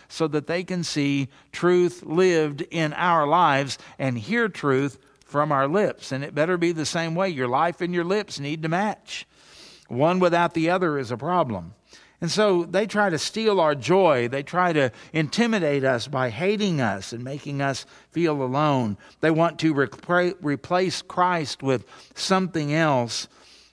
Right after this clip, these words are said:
and they, uh, want to make us disobedient, fruitless, and insignificant in this world. And they seem to be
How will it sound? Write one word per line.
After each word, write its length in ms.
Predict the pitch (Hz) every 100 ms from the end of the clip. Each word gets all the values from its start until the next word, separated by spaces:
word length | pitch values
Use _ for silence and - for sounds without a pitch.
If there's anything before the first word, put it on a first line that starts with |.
| -
and 260 | 143 147 151
they, 360 | 139 139 135 135
uh, 260 | 123 120
want 420 | 123 117 143 196 170
to 100 | 143
make 320 | 156 170 165
us 460 | 156 139 - - - _ _ -
disobedient, 920 | 127 185 180 147 156 180 180 185 190 - _ _ -
fruitless, 760 | - 170 190 185 185 - - - _ -
and 180 | 139 143
insignificant 920 | 170 180 - 165 160 147 131 127 131
in 200 | 127 127
this 220 | 120 110
world. 480 | 127 117 104 85 95 _ _ _
And 420 | - 95 110 110 107
they 240 | 120 156
seem 460 | 151 165 160 156 143
to 100 | 139
be 320 | 139 143